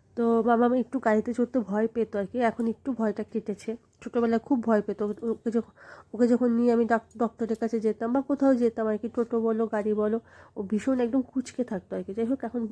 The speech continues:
এই যে এখনও ভয় পেয়ে গেছে আর কি। তো এই যে আমরা যাচ্ছি আর finally চলে এসেছি শপিংয়ে। আর মামাম দেখো কী করে, সমস্ত কিছু নামিয়ে ফেলেছে, কী ছেড়ে কী নেবে সেটাই বুঝতে পারছে না।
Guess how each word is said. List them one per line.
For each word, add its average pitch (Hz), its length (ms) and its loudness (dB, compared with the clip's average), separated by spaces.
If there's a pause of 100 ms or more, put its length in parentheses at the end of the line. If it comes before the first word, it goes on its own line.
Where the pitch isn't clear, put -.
(100)
এই 226 100 -2
যে 226 60 2
এখনও 233 320 2
ভয় 208 220 0
পেয়ে 196 200 -4
গেছে 185 240 -4
আর 180 140 -6
কি। 202 100 -12 (880)
তো 247 100 0
এই 233 100 2
যে 277 160 0 (100)
আমরা 233 180 -2
যাচ্ছি 233 440 -2
আর 247 180 2
finally 226 340 2
চলে 226 280 0
এসেছি 233 260 -4
শপিংয়ে। 226 480 -2 (160)
আর 196 280 -2
মামাম 202 360 -2
দেখো 196 220 -6 (120)
কী 233 300 -2
করে, 190 300 -4 (500)
সমস্ত 240 400 0
কিছু 233 220 -4
নামিয়ে 226 320 2
ফেলেছে, 226 480 -2 (1080)
কী 262 120 4
ছেড়ে 254 260 0
কী 247 200 -2
নেবে 240 220 4
সেটাই 233 260 -2
বুঝতে 240 320 -4
পারছে 240 300 -4
না। 277 140 -2